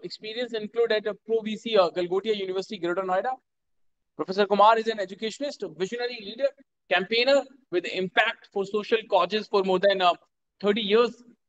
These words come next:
uh, in, uh, of experience in teaching. O B E expert conducting academic and applied research, licensed with the academic bodies, expertise in corporate affairs, experience in collaboration with international universities. Uh, big thanks,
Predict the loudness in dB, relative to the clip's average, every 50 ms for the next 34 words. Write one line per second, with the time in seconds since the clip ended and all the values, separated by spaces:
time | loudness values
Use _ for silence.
0 | _ _ 0 2 2 2 2 -2 -4 -4 -2 0 0 2 2 2 0 0 0 -2
1 | -2 -2 -2 -2 0 0 0 -2 -2 -2 -4 -4 -6 -6 -8 -10 -14 -20 _ _
2 | _ _ _ _ _ _ _ _ _ _ _ _ _ _ _ _ _ _ 2 2
3 | 4 4 2 0 0 0 0 -2 -2 -4 0 2 4 4 4 2 -2 -4 -4 -4
4 | -2 -2 -4 -6 -8 -12 -12 -12 -14 -6 -4 -4 -4 -2 -4 -6 -6 -6 -10 _
5 | _ _ -12 -10 -8 -8 -8 -4 0 2 2 4 2 2 0 -4 -2 2 4 4
6 | 4 2 0 -8 -20 _ _ -6 -2 0 0 0 -2 -4 -2 2 2 2 4 6
7 | 4 4 4 2 -2 -8 -10 -8 -6 -6 -6 -6 -8 -8 -4 -2 -2 -2 -2 -4
8 | -6 -8 -10 _ _ _ _ -20 -20 -20 -10 -4 -2 -2 -2 -2 -4 -6 -6 -6
9 | -2 2 2 2 2 2 2 2 2 4 4 4 4 2 0 -4 -12 -16 -16 -16
10 | -12 -10 -4 -2 -2 -2 -2 -4 -6 -4 -2 2 4 4 4 4 4 0 0 -2
11 | -4 -4 -4 -6 -6 -6 -4 0 2 2 2 0 -2 -6 -8 -6 -6 -6 -6 -8
12 | -8 -8 -10 -10 -10 -12 -16 -20 -20 -20 -20 _ _ _ _ _ _ _ 2 2
13 | 2 2 2 -2 -8 -2 2 2 2 2 0 -2 -2 -2 -2 -4 -8